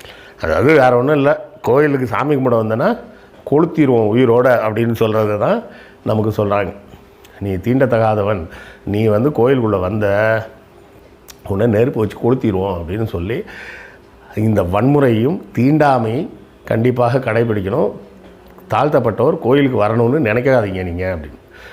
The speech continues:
அதுலயும் வேற என்ன சொல்லுவாங்க, அந்த கோயிலுக்குள்ள உள்ள அந்த நெருப்புக்குள்ள போனவர், நந்தனாக உள்ள போனவர் வெளியே வரும்போது வேதியராக வந்தார். எது, பூணூல் போட்டுக்கிட்டு வெளியே வந்தார். நல்லா இருக்கிறதுலையே ரொம்ப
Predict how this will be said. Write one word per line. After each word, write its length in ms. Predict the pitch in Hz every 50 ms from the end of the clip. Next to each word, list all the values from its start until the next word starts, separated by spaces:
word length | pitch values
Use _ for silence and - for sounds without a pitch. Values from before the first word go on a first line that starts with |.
| - - - - - - - -
அதுலயும் 120 | - - 104
வேற 220 | 120 123 120 120
என்ன 200 | 120 123 120 123
சொல்லுவாங்க, 360 | 110 117 107 104 107 104 95
அந்த 120 | 92 92 87
கோயிலுக்குள்ள 460 | 87 - 127 143 139 131 117 113 107
உள்ள 540 | 101 101 107 117 123 113 104 98 90 87 85
அந்த 240 | 85 85 82 82 82
நெருப்புக்குள்ள 480 | 95 120 131 135 147 131 120 113 104
போனவர், 680 | 92 107 110 113 110 101 92 87 117 165 214 196 - - - - - - - - - - - 92 92
நந்தனாக 460 | 90 92 113 131 147 143 143 135 127
உள்ள 260 | 135 131 113 110 113
போனவர் 340 | 104 101 104 101 107 120 139
வெளியே 260 | 139 117 113 131 135
வரும்போது 380 | 127 117 107 98 104 110 131 143
வேதியராக 800 | 113 110 135 156 180 190 185 185 165 143 131 120 110 107 120 107
வந்தார். 560 | 98 92 87 82 80 80 80 78 78 76 - - - - - - - - - - - - -
எது, 200 | - 117 110 101
பூணூல் 360 | 95 - - 151 160 151 123
போட்டுக்கிட்டு 320 | 104 98 104 101 104 - 139
வெளியே 200 | 123 104 101 95
வந்தார். 580 | 90 82 78 76 76 73 78 - - - - - - - - - - - - - - - - - - - - - - - - - - - - - - - - - -
நல்லா 760 | 110 113 117 117 117 110 107 104 101 101 101 95 90 87 82 78
இருக்கிறதுலையே 800 | - 98 107 117 117 123 120 131 120 120 117 123 123 127 117 107
ரொம்ப 260 | 107 107 113 120 120